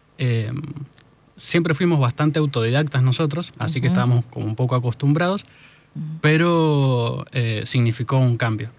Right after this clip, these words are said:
Speaker 2: Ujú.
Speaker 1: Pero gracias a eso aprendimos un montón. Eh, ya llevamos como tres años,
Speaker 2: Ujú.
Speaker 1: eh, grabando cosas,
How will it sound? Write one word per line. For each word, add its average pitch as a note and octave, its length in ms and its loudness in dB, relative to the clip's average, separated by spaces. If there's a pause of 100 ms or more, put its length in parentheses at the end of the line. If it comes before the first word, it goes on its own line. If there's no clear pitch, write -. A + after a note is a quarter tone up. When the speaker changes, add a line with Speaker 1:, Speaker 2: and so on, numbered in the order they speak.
(140)
Speaker 2:
Ujú. E3 300 -2
Speaker 1:
Pero C3 260 4
gracias C#3+ 260 2
a F3 40 4
eso E3+ 240 2
aprendimos C#3+ 420 2
un D#3 80 4
montón. E3 440 2 (280)
Eh, A#2 440 -8
ya B2+ 120 -2
llevamos B2 340 2
como A2+ 400 -2 (720)
tres - 220 0
años, F3+ 380 -2
Speaker 2:
Ujú. - 160 -6
Speaker 1:
eh, F3 380 -2 (240)
grabando C3 500 2
cosas, C#3 520 0